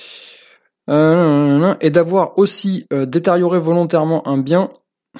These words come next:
en l'espèce d'une serrure de la porte d'entrée de son domicile, nanana, appartenant à monsieur Jean,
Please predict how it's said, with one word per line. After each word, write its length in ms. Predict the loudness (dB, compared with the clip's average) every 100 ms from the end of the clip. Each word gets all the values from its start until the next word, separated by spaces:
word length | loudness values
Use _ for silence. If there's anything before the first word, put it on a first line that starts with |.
| -20 -20 _ _ _ _ _ -20 -20 _ _ _ _ _ -8
en 100 | -2
l'espèce 380 | -2 0 0 2
d'une 160 | 0 -2
serrure 380 | 0 2 2
de 120 | 0 -2
la 100 | -2
porte 240 | -2 -2
d'entrée 320 | 0 -2 -2
de 80 | -6
son 220 | -6 -6
domicile, 680 | -2 0 0 -4 -8 -4 -4
nanana, 680 | -4 -6 -8 -8 -8 -8 -8
appartenant 460 | -10 -14 -10 -10
à 40 | -10
monsieur 260 | -12 -14
Jean, 400 | -16 -16 -16 -16